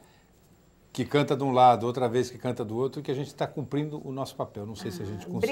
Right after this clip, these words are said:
Speaker 2: obrigada.
Speaker 1: cumprir.
Speaker 2: Olha, uma amiga minha disse que aqui era uma máquina de moer gente.
Speaker 1: Não moeu ninguém, né?
Speaker 2: <laughs> Aí ela disse assim, "Olha, vá lá e canta uma musiquinha." Disse, a Luiziana, uma companheira nossa, que é deputada estadual lá do
Speaker 1: É.
Speaker 2: Ceará. Aí ela disse assim, "Vá assim, tem uma musiquinha, mente tranquila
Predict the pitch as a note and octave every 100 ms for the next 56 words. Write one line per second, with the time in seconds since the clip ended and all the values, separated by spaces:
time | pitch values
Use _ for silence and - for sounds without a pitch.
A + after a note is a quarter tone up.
0 | A3 G3 E3+ C#3 E3 F#3+ - A3 A3+ A#3
1 | A3+ A3 G#3+ G#3 G#3 - - G3+ G#3+ G#3
2 | G#3 G3+ G#3 A3 A3+ A3 A3 C#4+ D#4+ D#4
3 | G#3 D#3 D#3+ - - - F#3+ F#3 - F#3
4 | G#3+ C3 - D3 - - C#4 D4 D4 D4
5 | C#4+ C#4+ C#4+ C#4 C4+ C4+ C#4 C#4 D4 C#4+
6 | C#4+ C#4+ C#4+ C#4+ C#4+ D4 - G3+ F#3+ G#3+
7 | - A3 G3+ G3+ A3 A#3+ A3 G#3+ A3+ A3
8 | A3 G#3+ G#3 G#3 G#3 G#3 G3+ G3 G3 F#3+
9 | F#3+ G3 F#3+ F#3 F#3+ G3 F#3+ G#3 G3+ E3
10 | - - - F3+ G3 G3 F#3+ F#3+ G3 G3+
11 | A3+ A3 F3+ F3+ - - G3+ A3 A#3 A3+
12 | A3 F#3+ F3+ G#3+ A3 A3 G#3 G3 - F#3+
13 | G3 G#3+ C#4+